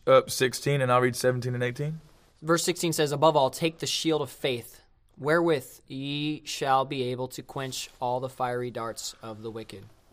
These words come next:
Speaker 1: The Roman soldier's shield was complex. It was a complex piece of armor.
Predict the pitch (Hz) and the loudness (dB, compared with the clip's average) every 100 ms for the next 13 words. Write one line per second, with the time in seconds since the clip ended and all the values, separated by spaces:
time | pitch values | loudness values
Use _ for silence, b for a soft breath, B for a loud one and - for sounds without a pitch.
0 | _ - 131 160 202 208 202 - 180 170 | _ -4 2 6 6 4 0 4 6 6
1 | 143 147 120 113 - 131 117 101 - _ | 4 2 0 -6 -2 0 0 -2 -12 _
2 | _ _ _ _ _ - 117 - 135 131 | _ _ _ _ _ -8 -6 2 4 4
3 | 123 113 85 - - _ _ _ _ _ | 4 2 2 -6 -18 _ _ _ _ _
4 | _ - 120 123 180 185 170 175 160 - | _ -8 -8 2 8 8 10 8 8 4
5 | 156 143 123 120 117 104 | 2 2 0 0 0 -4